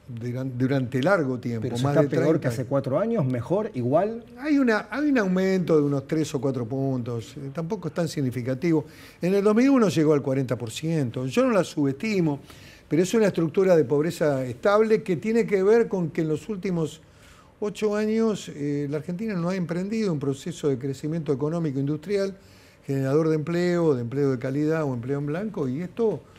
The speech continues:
Speaker 1: eh, trae aparejado indudablemente que sectores estén por debajo, digamos, de esa línea que determina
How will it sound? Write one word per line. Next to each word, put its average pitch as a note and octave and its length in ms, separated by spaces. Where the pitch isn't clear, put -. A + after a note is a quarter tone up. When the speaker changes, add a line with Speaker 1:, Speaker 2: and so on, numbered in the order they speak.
Speaker 1:
eh, B2+ 420
trae E3+ 300
aparejado C3+ 720
indudablemente C3+ 580
que A2+ 100
sectores C#3+ 640
estén D#3 400
por F#3+ 200
debajo, G#3 640
digamos, F#3 560
de D#3 80
esa F3 240
línea G3 480
que D3 400
determina D#3+ 720